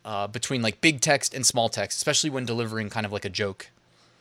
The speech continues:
Oh, this one, "I'm not retired, I'm a professional grandpa." So I don't wanna spend forever recreating this exact design, but one thing that they do immediately that stands out really well,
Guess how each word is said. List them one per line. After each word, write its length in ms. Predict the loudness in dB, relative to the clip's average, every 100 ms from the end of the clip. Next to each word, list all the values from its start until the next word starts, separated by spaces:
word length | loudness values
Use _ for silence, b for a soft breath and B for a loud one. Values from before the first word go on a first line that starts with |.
| b b b b b b b
Oh, 120 | 6
this 240 | 8 8 8
one, 180 | 8 6
"I'm 160 | 4 6
not 200 | 6 6
retired, 520 | 2 8 10 10 8
I'm 200 | 4 2
a 80 | 2
professional 800 | 0 0 2 4 4 4 2 2
grandpa." 480 | 2 2 2 2 0
So 180 | 2 4
I 100 | 4
don't 120 | 2
wanna 120 | -2
spend 300 | -2 -2 -4
forever 600 | -6 -4 0 2 4 2 0
recreating 420 | -4 4 4 4
this 160 | 0
exact 360 | 0 4 6 6
design, 320 | 4 6 4
but 100 | 4
one 180 | 2 2
thing 180 | 0 -2
that 80 | -2
they 100 | -2
do 240 | -2 -2
immediately 500 | -2 0 2 2 2
that 140 | 2
stands 260 | 0 2 4
out 160 | 4 6
really 220 | 4 6
well, 340 | 6 4 4